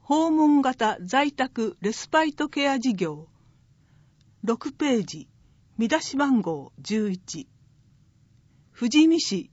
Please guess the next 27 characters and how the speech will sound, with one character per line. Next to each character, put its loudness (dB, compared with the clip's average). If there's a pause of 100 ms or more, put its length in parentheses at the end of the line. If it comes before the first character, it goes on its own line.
(120)
共 0
同 0
事 0
業 0
提 0
案 4
制 0
度。 -14 (1040)
八 -8
ペ 0
ー 0
ジ。 -14 (520)
見 -2
出 0
し -6
番 2
号 -8 (120)
十 0
三。 -10 (2500)
自 -4
転 2
車 0
用 2
ヘ -2
ル 4
メ 0
ッ -14